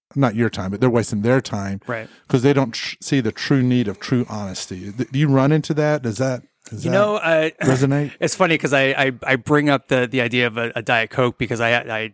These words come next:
Speaker 2: had a client who that was, that was the thing that she was unwilling to give up.
Speaker 1: Yeah.
Speaker 2: Um, and she knew in her mind, she knew, she would say it. She's like, "I know that I, this is affecting me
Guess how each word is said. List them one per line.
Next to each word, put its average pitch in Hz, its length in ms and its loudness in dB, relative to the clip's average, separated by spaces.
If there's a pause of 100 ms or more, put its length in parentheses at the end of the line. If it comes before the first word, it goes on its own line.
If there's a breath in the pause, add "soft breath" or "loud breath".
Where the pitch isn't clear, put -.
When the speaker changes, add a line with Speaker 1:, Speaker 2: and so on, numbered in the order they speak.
(120)
Speaker 2:
had 107 200 -6
a - 20 -10
client 120 460 0
who 107 220 -4
that 117 220 2
was, 110 280 -4
that 135 200 0
was 143 160 0
the 123 120 0
thing 117 420 -2
that 104 140 -14
she - 160 -6
was 110 180 -6
unwilling 110 480 -4
to 101 80 -14
give 101 180 -10
up. 113 200 -14 (100)
Speaker 1:
Yeah. 104 260 -10
Speaker 2:
Um, 107 460 -2 (300 loud breath)
and 120 180 -4
she - 240 2
knew 196 320 4
in 110 120 -6
her 135 120 0
mind, 127 320 2
she 196 140 2
knew, 196 240 4
she 156 100 2
would 135 140 4
say 180 180 4
it. 101 80 -2
She's 117 140 -4
like, 113 140 0
"I 123 200 2
know 131 380 2
that 123 180 -4
I, 113 380 -2
this 117 400 -4
is 113 280 -4
affecting 110 440 -6
me 98 180 -14